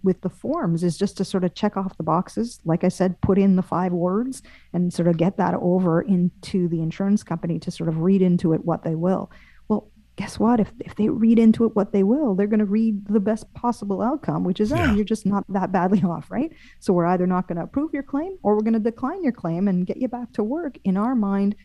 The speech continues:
Speaker 1: this is just simply not enough to justify releasing another month of payment and another month of payment. So takeaway here,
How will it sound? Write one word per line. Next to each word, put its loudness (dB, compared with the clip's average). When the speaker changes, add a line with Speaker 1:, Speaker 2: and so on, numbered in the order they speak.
Speaker 1:
this -2
is 0
just -2
simply -2
not 2
enough 0
to -8
justify -2
releasing 4
another -2
month -2
of -8
payment -2
and -4
another -4
month -6
of -10
payment. -10
So -4
takeaway 2
here, 0